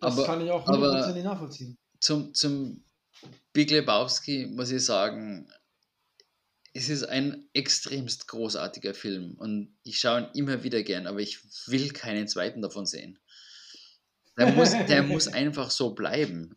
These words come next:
Speaker 2: Er muss einfach, also
Speaker 1: Mhm.
Speaker 2: da muss man schon richtig, richtig gute Sache machen, dass,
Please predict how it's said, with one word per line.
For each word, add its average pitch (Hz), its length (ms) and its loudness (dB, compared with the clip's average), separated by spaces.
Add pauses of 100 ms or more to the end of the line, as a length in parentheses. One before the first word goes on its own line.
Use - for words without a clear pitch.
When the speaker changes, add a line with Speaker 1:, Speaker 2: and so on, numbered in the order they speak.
(120)
Speaker 2:
Er 107 100 -4
muss 123 240 -2
einfach, 113 240 -4
also 117 240 -2
Speaker 1:
Mhm. 160 380 -8
Speaker 2:
da 131 100 4
muss 151 220 2
man 151 100 -4
schon 143 180 -2
richtig, 139 460 -6
richtig 135 440 -2
gute 127 360 -4
Sache 120 380 -2
machen, 107 360 -6
dass, - 460 -10